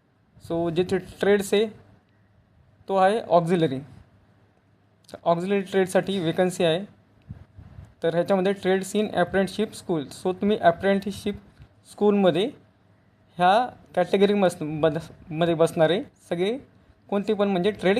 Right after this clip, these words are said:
केले असेल, तर तुम्हाला ऑक्झिलरी या ट्रेडसाठी जाता येईल. So ऑक्झिलरीसाठी तुम्हाला फिटर, क्रेन, क्रेन ऑपरेटर, मेकॅनिक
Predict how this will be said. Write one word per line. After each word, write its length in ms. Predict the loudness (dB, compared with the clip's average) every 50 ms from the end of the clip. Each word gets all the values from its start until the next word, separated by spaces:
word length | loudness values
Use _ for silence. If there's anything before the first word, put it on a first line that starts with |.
| 0
केले 300 | 0 0 2 2 2 2 0 -2
असेल, 320 | -4 -4 -2 -2 -2 -2 -4 -8 -14 -20 -20 _ _ _ -6
तर 80 | -4
तुम्हाला 300 | -2 0 2 2 4 4
ऑक्झिलरी 580 | 4 2 2 0 0 0 0 0 0 -2 -2 -2
या 120 | -2 -2
ट्रेडसाठी 540 | -2 -2 -4 -4 -4 -4 -4 -4 -4 -4 -8 -10 -12 -16 _ _ _ _ _ _ _ _ -16 -4 0
जाता 240 | 0 2 4 4 4
येईल. 240 | 2 2 0 -4 -6 -12 -16 -16 -14 -12 -12 -12 -12 -14 -18 -20 -20 -20 _ _ _ _ _ _ _ -6 0
So 240 | 2 4 4 2 0 -4 -10 _ _ _ _ _ _ _ _ _ _ _ _ _ _ _ _ _ -6
ऑक्झिलरीसाठी 600 | -4 -4 -2 0 2 2 2 2 0 -2 -4 -4
तुम्हाला 240 | -4 -2 -2 -2 -2
फिटर, 400 | -2 -2 -2 0 0 0 0 0 -4 -8 -16 -20 _ _ _ _ _ _ _ _ -6
क्रेन, 320 | -2 0 0 0 -2 -4 -8 -14 _ _ -10 -4
क्रेन 200 | -2 0 0 2
ऑपरेटर, 480 | 0 2 2 2 0 2 0 -2 -2 -2 -6 -14 _ _ _ _ _ _ _ _ _ -20 _ _ _ _ _ _ _ _ _ _ _ _ _ _ _ _ _ _ _ _ _ _ _ _ _ _ _ _ _ _ _ _ -8
मेकॅनिक 440 | -6 -2 2 2 4 4 4 2